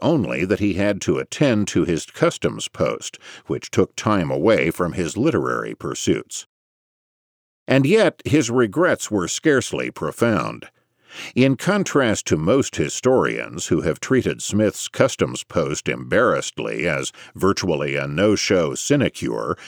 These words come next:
in reward for intellectual achievements, recent research has shown that Smith worked full-time at his post,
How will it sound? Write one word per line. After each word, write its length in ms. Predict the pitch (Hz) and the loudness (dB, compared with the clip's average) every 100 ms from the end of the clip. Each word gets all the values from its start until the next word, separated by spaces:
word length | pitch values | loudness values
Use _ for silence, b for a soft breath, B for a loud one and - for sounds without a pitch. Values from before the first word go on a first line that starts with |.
| B | B
in 200 | 76 65 | -10 -8
reward 560 | 62 67 76 95 92 - | -6 -4 0 2 0 -2
for 220 | 71 62 | -6 -4
intellectual 720 | 90 82 73 95 - 65 55 | -2 0 0 -2 -2 -4 -4
achievements, 720 | 55 - 190 160 60 - - - B B B B B | -8 -2 0 0 -4 -12 -14 -16 B B B B B
recent 380 | - 185 - 95 | 0 0 2 -2
research 540 | 78 78 - 190 85 - | 0 -4 2 2 2 2
has 180 | 85 | 0
shown 440 | - - 101 92 120 | 2 0 2 2 2
that 140 | 95 | 2
Smith 400 | - - 165 151 | 0 0 0 0
worked 360 | - 139 156 - | 0 2 2 -2
full-time 680 | - 127 127 - 147 117 64 | 0 2 2 0 0 0 -2
at 100 | 62 | -2
his 220 | 76 62 | -4 -6
post, 500 | - 87 55 - - | 0 0 0 -6 -16